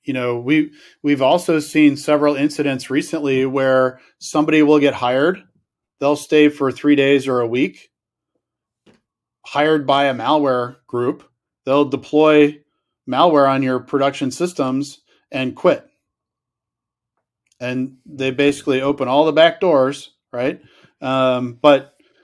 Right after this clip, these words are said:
they, they're actually creating identities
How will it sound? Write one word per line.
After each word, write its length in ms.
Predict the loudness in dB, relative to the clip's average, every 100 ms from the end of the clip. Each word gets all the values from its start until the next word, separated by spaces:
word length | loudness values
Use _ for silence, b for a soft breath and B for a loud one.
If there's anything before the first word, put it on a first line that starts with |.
| _ _ -20 -20 _
they, 360 | 2 4 4
they're 280 | 2 -2 0
actually 600 | 2 0 -2 2 2 2
creating 920 | -2 -8 -6 -2 0 2 0 -2 -8 -10
identities 960 | -10 -8 -6 -6 -6 -12 -14 -20 -20